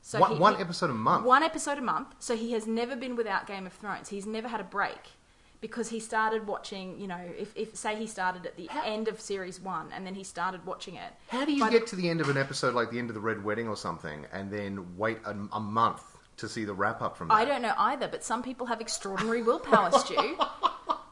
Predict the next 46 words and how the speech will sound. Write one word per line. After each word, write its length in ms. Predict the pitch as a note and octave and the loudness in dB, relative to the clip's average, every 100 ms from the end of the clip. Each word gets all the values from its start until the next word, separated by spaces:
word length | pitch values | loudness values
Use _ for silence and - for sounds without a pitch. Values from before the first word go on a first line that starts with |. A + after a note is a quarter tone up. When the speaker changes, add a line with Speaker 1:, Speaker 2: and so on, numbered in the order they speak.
| - - - - | -20 -20 -10 -4
Speaker 1:
I 120 | A3+ | -2
mean, 120 | G#3+ | 0
Speaker 2:
That's 140 | A#3 F#3 | 0 -2
just 180 | D#3+ | -2
incredible. 520 | D#3+ C#3+ A3+ A#3+ C#3+ D#2 | -2 -2 -4 -4 -2 0
Speaker 1:
I 140 | B3+ | 2
know. 260 | B3 E4 G3+ - | 2 2 0 -4
It's 180 | A3+ - | -8 -4
the, 120 | A#3+ A3+ A3+ | 0 0 -2
it's, 260 | A#3 A#3 - - | -10 -10 -10 -8
it, 120 | - G3+ B3 - - | -6 -6 -6 -6 -10
it, 120 | B3+ - | -8 -8
it, 120 | A3+ D3 A3+ - - | -6 -8 -8 -16 2
I, 140 | A#3+ A#3 - | 4 4 0
it, 80 | B3+ - | -4 -2
it 180 | D4+ D4 | -2 0
would 120 | D#4+ | 0
be 140 | C4+ D4+ | 2 0
the, 140 | C#4 | -2
to 180 | - C#4+ | -4 -2
me, 260 | C#4+ D#4+ | 0 0
the 120 | D#4+ C#4+ | 0 -2
equivalent 480 | - A#3+ A#3 A3+ | -2 0 0 -2
is 60 | G#3+ | -4
putting 240 | - A3 G#3 | -4 -4 -4
a 20 | |
block 320 | G3 G3+ G#3+ | -4 -4 -4
of 100 | A#3+ | -6
chocolate 360 | - G3+ G#3 F#3 | -6 -6 -6 -6
in 80 | |
my 160 | F3+ E3 | -6 -6
fridge 500 | - E3 D#3+ F#3 - | -4 -4 -4 -8 -10
and 140 | F#3+ F3+ | -8 -4
saying 180 | F#3+ | -6
you 60 | F#3 | -6
can 100 | F#3+ | -8
have 180 | F#3 F3 | -8 -4
one 160 | F3 F3 | -4 2
piece 240 | D#3 - | 0 0
a 60 | E3 | 0
day. 60 | |
Speaker 2:
<laughs> 1400 | - E3 F#3+ G3+ - G#3 G3 G3+ G3 - F#3+ - F#3 F#3+ | 4 8 8 10 10 10 10 8 6 2 2 2 0 2
Speaker 1:
That 180 | G#3+ A#3 | 4 4
is 120 | A#3 | 2
the 120 | A#3+ | -2
equivalent. 460 | G#3 - F#3+ - - | -4 -4 -8 -10 -14